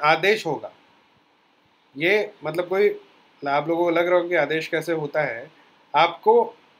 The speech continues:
ऐसा एक, चाहे तो मन में भाव आएगा या फिर आपको सुनाई देगा, जो अच्छे साधक हैं उनको कान में सुनाई देगा कि अब आप जाप शुरू कर दीजिए। ठीक है,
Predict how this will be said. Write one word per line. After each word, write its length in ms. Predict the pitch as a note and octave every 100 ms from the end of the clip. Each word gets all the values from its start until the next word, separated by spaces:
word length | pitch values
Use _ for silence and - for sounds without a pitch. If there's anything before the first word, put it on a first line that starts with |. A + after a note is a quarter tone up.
| _ _ -
ऐसा 360 | D#3 E3+ G3 G#3
एक, 220 | F#3+ G3+
चाहे 280 | - D#3+ F3+
तो 160 | G3
मन 180 | F3+ E3+
में 220 | F#3+ G3
भाव 240 | E3 F3+ G3
आएगा 380 | F#3+ F#3+ C#4+ - _ - - _ C#3
या 120 | E3+
फिर 180 | E3+ G3+
आपको 260 | F3+ -
सुनाई 440 | G3 - F#3 F#3+ F#3+
देगा, 280 | D#3 C3+ C3
जो 120 | D3+
अच्छे 240 | D#3 G3
साधक 320 | F#3 F3+ F3 F3
हैं 60 |
उनको 200 | F3 E3+
कान 200 | E3+ E3
में 120 | E3+ E3
सुनाई 280 | E3 D#3+
देगा 320 | D#3 D3+ G3+ - _ _ _
कि 80 | E3+
अब 220 | D#3+ F3
आप 220 | F3 E3+
जाप 300 | D3+ D#3 G3
शुरू 280 | - - F3
कर 180 | E3+ D3
दीजिए। 440 | B2+ A#2 A2 A#2+ A#2
ठीक 160 | C3+
है, 100 | F#3